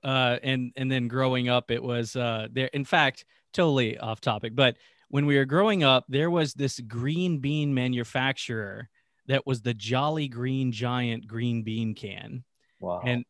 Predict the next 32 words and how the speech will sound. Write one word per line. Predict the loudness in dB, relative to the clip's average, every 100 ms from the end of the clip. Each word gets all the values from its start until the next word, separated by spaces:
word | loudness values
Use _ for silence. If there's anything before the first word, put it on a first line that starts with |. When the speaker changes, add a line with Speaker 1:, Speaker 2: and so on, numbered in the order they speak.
| -4
Speaker 1:
and | 0
so | 4 4
as | 6 4
a | 2
kid, | 0 2 2 0 -4 -14
uh, | -12 -4
yeah, | -2 -2
the, | -2 -6 -8
the | -10
jokes | -4 -2 -4 -6
were | -6 -4 -6 -6
abundant, | -8 -2 -2 -2 -8 -8
uh, | -12 -12
with | -12 -12 -12
that. | -12 -10
But | -10 -10 _ _
anyway. | -8 -8 -8 -12 -16 -20 -20 _ _ 0
Speaker 2:
I | 4
remember | 6 8
Speaker 1:
So |
Speaker 2:
that | 6 2
brand, | -2 -8
though. | -10 -12 -8
Yep. | -6 2
Speaker 1:
Oh, | 6
yeah. | 6 4 4 2 0
<laughs> | -12 -8
Yeah. | 2 2
Speaker 2:
Yep. | 2 -4 -20 _
Speaker 1:
Um, | 2 2 4
I | 2 2
think | 2 4 6 4 0